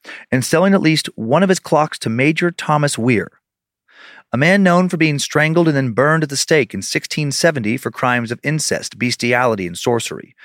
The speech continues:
crimes he confessed to while under no pressure to do so, or no duress. The symbols and numbers found in the clock's design are my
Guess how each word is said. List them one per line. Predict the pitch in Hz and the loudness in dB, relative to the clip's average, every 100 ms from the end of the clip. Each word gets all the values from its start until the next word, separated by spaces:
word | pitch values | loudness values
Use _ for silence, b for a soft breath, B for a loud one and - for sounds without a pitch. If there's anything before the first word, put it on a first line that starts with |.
| B B | B B
crimes | - 147 151 - | -2 0 0 -2
he | |
confessed | 151 127 - 175 - | -2 -2 0 0 0
to | 120 | 0
while | 117 123 | 2 2
under | 131 123 117 | 0 -2 0
no | 135 | 0
pressure | 196 123 - 87 | 0 -2 -4 -6
to | - | -8
do | 95 90 | -8 -6
so, | 78 73 _ B B B | -8 -10 _ B B B
or | 113 | 0
no | 117 127 | 2 2
duress. | 113 131 143 - - _ _ _ _ _ _ _ _ _ | 2 0 0 -6 -12 _ _ _ _ _ _ _ _ _
The | 117 | -2
symbols | - 156 160 143 | 0 2 2 2
and | 127 | 0
numbers | 147 131 131 - | 0 2 0 0
found | 131 131 | 0 0
in | 127 | -2
the | |
clock's | 120 123 - | 0 0 -2
design | 117 117 127 143 | -2 0 0 0
are | |
my | 120 117 | 0 0